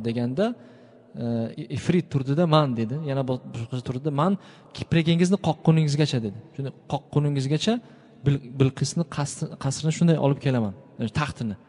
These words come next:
degan edi. Esizdami? Ana endi o'sha texnologiya holigacha bizda yo'q. Jinlarda bor allaqachon. U narsa ular uchun hech narsa emas.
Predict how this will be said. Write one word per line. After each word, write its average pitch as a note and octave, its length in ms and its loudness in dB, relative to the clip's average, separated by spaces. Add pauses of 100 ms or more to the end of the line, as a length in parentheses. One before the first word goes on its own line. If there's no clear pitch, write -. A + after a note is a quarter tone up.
(340)
degan B2 240 4
edi. G2+ 160 -4 (400)
Esizdami? E3 460 0 (1160)
Ana E3+ 140 4
endi G#3+ 180 2
o'sha G3+ 260 4
texnologiya E3 920 4 (640)
holigacha F#3+ 680 8
bizda E3+ 300 4
yo'q. G#3+ 280 8 (1160)
Jinlarda G3+ 540 8
bor A3 220 10
allaqachon. C#3 480 4 (1200)
U F#3 80 4
narsa F#3 420 6
ular G3 220 6
uchun G3 220 0
hech - 160 0
narsa G3 240 2
emas. G3+ 240 4